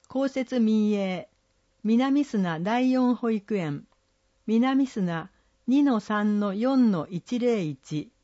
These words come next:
電話、三六四九二一四三。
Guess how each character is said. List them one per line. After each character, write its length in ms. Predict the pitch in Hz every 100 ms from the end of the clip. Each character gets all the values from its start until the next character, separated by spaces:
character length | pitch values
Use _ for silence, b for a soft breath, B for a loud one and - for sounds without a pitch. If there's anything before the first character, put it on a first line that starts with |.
| _ _ _
電 360 | 170 202 202 185
話、 240 | 185 185 _ _ _ _
三 340 | _ 269 277 277
六 280 | 294 294 202
四 280 | 190 185
九 440 | 180 208 190 147 -
二 420 | 165 226 269 269
一 220 | 277 - 175
四 240 | 170 170
三。 380 | - 180 156